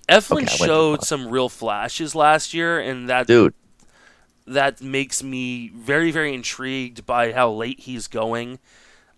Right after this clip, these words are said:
Speaker 1: Uh, I think he could be, uh, he, he, uh, uh, his E R A was, what, like, uh, point five above his fip.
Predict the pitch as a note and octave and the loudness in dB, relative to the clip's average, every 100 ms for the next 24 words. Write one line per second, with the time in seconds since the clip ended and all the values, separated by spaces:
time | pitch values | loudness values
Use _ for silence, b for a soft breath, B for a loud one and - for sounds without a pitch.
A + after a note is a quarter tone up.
0 | - A#2+ A2+ G2+ F2 - _ _ _ _ | 0 2 4 2 -2 -8 _ _ _ _
1 | _ - C#3 D3 B2+ D3 D#3 B2 - D3+ | _ -4 0 0 -2 -8 -8 -10 -14 -12
2 | C#3 - C#3+ B2 C#3+ C#3 C3+ C3 - _ | -12 -8 -8 -6 -8 -4 -4 -6 -8 _
3 | _ - C3 A2 F#2 D3 E3 C3 - - | _ -18 -16 -16 -20 -18 -16 -18 -20 -14
4 | F3 E3 - C#3 D3+ F#3+ _ - C#3 B2+ | -10 -10 -10 -2 -2 -2 _ -8 -6 -4
5 | B2 - - E3 C#3+ A3 G3+ D#3+ D3 C#3 | -6 -8 -6 -6 -2 4 4 6 4 2
6 | B2 A#2+ A#2+ A2+ - b b b - A2+ | 0 0 0 -2 -8 b b b -6 -2
7 | G#2+ - G#2 G#2 A2 G#2+ G#2+ A2 A2 _ | -2 -4 -6 -6 -4 0 0 -2 -4 _
8 | - C3 C3 - - A2+ A2+ A#2 A#2 A2 | -10 -6 -6 -6 -2 2 4 2 0 -6
9 | - A#2 G2+ A2 A2 A#2 G#2+ - A2 A2 | -6 -8 -4 -2 0 0 -2 -12 -8 -8
10 | G2+ - A2+ A2+ C3 | -8 -8 -6 -4 -6